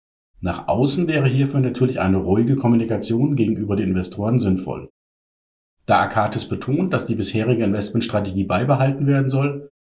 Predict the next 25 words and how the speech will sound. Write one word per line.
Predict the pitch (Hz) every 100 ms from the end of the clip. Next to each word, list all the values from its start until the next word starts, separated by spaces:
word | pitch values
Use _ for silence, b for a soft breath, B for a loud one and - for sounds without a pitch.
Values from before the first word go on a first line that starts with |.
| _ _ _
scheint | - 107 -
zunächst | 101 104 151 180 - 117
aus | 110
rechtlicher | 104 101 - 120 117
Sicht | 127 135 -
alles | 113 139
fein. | - 80 78 - - _ _ _ _ _
Ich | 117 -
vermag | 101 101 98
nicht | 131 165 -
zu | 156
beurteilen, | 143 123 131 135 127 139 135
ob | 117 113
es | 101 -
zukünftig | 135 - 135 - -
dennoch | - 110 135 135
zu | - 95
weiteren | 98 123 120 107
rechtlichen | 107 - 113 117
Auseinandersetzungen | 95 90 90 104 117 117 117 123 123
zwischen | - 143 147 143
den | 143
Gesellschaften | 143 107 95 117 - 143
kommen | 117 87 76
wird. | 73 - -